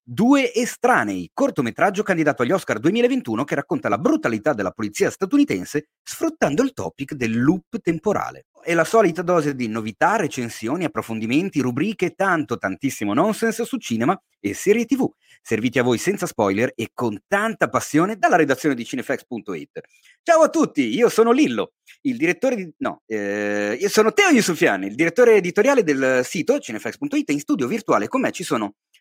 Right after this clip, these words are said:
due agguerriti colleghi, che probabilmente sono i due più agguerriti di tutti, e io infatti ho un po' paura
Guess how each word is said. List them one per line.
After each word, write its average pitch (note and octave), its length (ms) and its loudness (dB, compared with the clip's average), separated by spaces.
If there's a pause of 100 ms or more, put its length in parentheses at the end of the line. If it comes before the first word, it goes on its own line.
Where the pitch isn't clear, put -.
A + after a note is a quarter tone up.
due C4 340 6
agguerriti F3+ 480 4
colleghi, A#2 560 0
che G#3+ 160 -6
probabilmente A#3+ 600 -2
sono A2+ 240 -4
i A2 80 -6
due F#3+ 240 0
più D3 160 0
agguerriti C#3 580 -2
di A#2+ 100 -8
tutti, F#2+ 520 -12
e B2+ 220 -2
io F3 180 4
infatti - 920 -4
ho A3 100 6
un G3+ 140 0
po' G#3 140 2
paura A#2 500 2